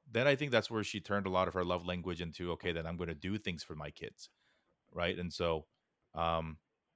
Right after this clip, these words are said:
you know, for those of you who are familiar with, uh, living in New York City, uh, we lived in Bayside and, and Flushing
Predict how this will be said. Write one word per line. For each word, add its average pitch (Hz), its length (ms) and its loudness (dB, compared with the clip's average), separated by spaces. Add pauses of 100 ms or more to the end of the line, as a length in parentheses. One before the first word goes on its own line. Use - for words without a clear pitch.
(440)
you - 80 -4
know, 92 60 0
for 101 100 -2
those 101 200 4
of 98 80 -4
you 95 220 0
who 95 140 -2
are 85 60 2
familiar 90 360 -2
with, 85 340 -2 (140)
uh, 78 320 -2
living 92 240 0
in 87 80 -2
New 87 80 -2
York 78 200 -4
City, 85 380 -2 (500)
uh, 78 260 -2
we 110 120 -2
lived 127 240 0
in 104 100 2
Bayside 98 500 2
and, 90 120 -4
and 87 180 -8
Flushing 90 540 -2